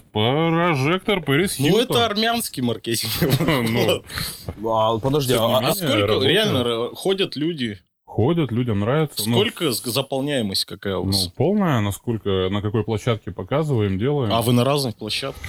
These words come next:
Speaker 1: Да, всё зависит от площадки, то есть как удобно, там есть несколько залов,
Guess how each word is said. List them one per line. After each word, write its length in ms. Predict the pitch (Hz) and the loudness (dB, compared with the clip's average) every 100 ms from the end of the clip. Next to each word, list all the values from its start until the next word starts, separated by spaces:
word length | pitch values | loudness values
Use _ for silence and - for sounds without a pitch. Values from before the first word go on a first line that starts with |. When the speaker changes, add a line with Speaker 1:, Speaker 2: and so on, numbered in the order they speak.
| - - | -8 -2
Speaker 1:
Да, 300 | 107 170 156 | 2 4 2
всё 160 | - 135 | 0 -4
зависит 180 | 139 | -2
от 80 | 127 | -2
площадки, 560 | - 135 - 220 233 190 | 0 0 2 0 2 2
то 140 | 156 | 4
есть 400 | 131 120 - - - | 4 2 0 -4 -2
как 240 | - 127 131 | -2 0 0
удобно, 480 | 117 175 160 139 | 2 2 4 2
там 240 | 107 107 98 | 2 0 0
есть 220 | 104 101 | 0 0
несколько 420 | 123 - 101 107 | 0 0 -2 0
залов, 380 | 95 139 160 | 0 2 2